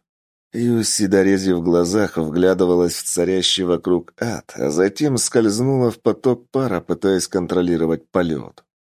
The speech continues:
Однако попытки ее были тщетны, и вскоре паладин закувыркался в огненном смерче. Тапок уже через несколько секунд потерял ориентацию в пространстве.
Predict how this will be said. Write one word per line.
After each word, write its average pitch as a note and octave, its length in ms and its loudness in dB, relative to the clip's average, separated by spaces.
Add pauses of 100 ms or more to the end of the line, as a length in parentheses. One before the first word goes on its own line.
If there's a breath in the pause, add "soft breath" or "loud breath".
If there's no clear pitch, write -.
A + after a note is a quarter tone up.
(220)
Однако C#3+ 540 -2
попытки D3+ 500 -4
ее A#2+ 400 2
были A#2+ 380 0
тщетны, C3+ 600 -2
и E2 280 0
вскоре A#2 380 0
паладин G2+ 540 2
закувыркался G2+ 920 0
в F#2+ 120 -2
огненном F2 460 0
смерче. - 760 -8 (160)
Тапок - 460 -4
уже A2+ 220 2
через G#2 340 0
несколько A2+ 480 -2
секунд A2+ 520 -4
потерял G#2+ 460 2
ориентацию F#2 800 0
в - 60 -12
пространстве. - 840 -6